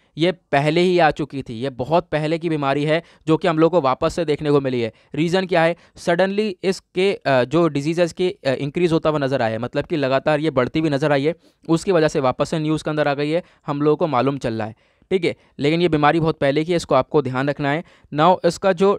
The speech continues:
ट्रीटमेंट है वो पहले ही आ चुका है, वो क्या है? एम्फोटेरेसिन बी। ये ड्रग का इस्तेमाल करके जो है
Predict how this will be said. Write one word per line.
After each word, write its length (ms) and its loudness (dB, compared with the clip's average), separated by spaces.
ट्रीटमेंट 420 -4
है 40 2
वो 80 0
पहले 260 -2
ही 60 -6
आ 140 0
चुका 260 -4
है, 60 -2
वो 140 0
क्या 180 -4
है? 200 -2
एम्फोटेरेसिन 680 0
बी। 180 -4
ये 140 2
ड्रग 200 2
का 140 0
इस्तेमाल 340 0
करके 280 -2
जो 120 0
है 180 0